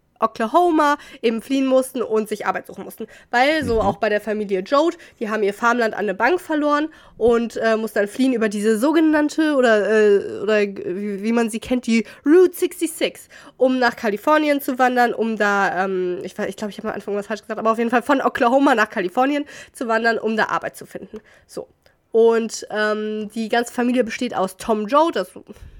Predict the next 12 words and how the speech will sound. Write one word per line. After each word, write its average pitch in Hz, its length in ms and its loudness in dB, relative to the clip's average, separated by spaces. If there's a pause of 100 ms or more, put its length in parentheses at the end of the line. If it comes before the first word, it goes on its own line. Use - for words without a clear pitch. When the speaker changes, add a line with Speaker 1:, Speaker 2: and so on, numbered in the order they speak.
(100)
Speaker 1:
ich - 80 -20
sag 302 120 -4
mal 214 100 -4
Hauptcharakter, 220 720 0
aber 180 120 0
eigentlich 190 200 -4
ist 190 120 -12
die 220 40 -6
ganze 196 240 -2
Familie 214 380 -4
so 214 180 -4
hauptcharaktermäßig. 220 920 -4